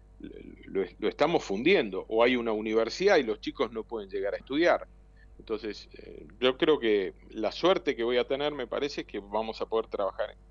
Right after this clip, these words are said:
en conjunto con un gobierno nacional de nuestro mismo tono, si Dios quiere,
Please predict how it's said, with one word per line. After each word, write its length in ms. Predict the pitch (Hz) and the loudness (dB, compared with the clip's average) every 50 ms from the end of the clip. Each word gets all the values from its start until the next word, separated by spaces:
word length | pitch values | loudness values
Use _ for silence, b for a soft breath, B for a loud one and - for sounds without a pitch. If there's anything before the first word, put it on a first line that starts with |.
| - - - | -20 -18 -14
en 140 | 107 110 95 | -14 -12 -4
conjunto 680 | - 117 113 113 - - 170 170 165 - - 104 - | 2 2 2 2 2 0 0 0 0 2 0 0 0
con 160 | - 101 101 | 0 -4 -4
un 140 | 104 113 110 | -2 0 2
gobierno 400 | 104 104 107 110 110 107 104 101 | 2 4 6 4 4 4 2 0
nacional 360 | 104 95 - - 110 107 101 | -2 -4 -2 0 0 0 0
de 100 | 98 101 | -2 -4
nuestro 280 | 98 95 - - - 101 | -6 -6 -10 -8 -8 -6
mismo 320 | 104 104 101 113 104 104 | -6 -6 -4 -4 -6 0
tono, 360 | - 139 135 131 127 131 135 | 2 2 2 2 0 -6 -6
si 160 | 131 - - 92 | -8 -8 -12 -10
Dios 140 | 98 95 - - | -10 -10 -10 -2
quiere, 320 | - 120 117 113 120 117 | 0 2 4 4 4 2